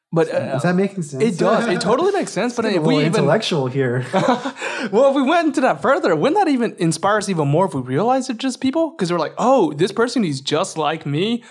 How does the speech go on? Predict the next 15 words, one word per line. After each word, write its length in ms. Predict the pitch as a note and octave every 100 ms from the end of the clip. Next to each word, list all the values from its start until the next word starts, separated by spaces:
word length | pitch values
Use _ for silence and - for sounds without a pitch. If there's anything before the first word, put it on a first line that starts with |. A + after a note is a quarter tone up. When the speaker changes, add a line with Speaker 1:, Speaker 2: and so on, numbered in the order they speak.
| - -
Speaker 1:
also 420 | - E3 G3+ A3+ G#3
made 220 | G3 F#3
this 160 | F#3 F#3
amazing 400 | E3+ F3 F3 D#3+
piece 140 | E3+
of 100 | D3+ D3
art." 160 | F#3
If 60 | D3
anything, 360 | A#3 G4 G#3 D#3+
it 60 | D3
goes 240 | E3+ D3+
even 200 | D3+ B2+
further 360 | G#3 B3+ G3 C#3+
in 80 |
saying 400 | C#3+ D3+ C#3+ C3+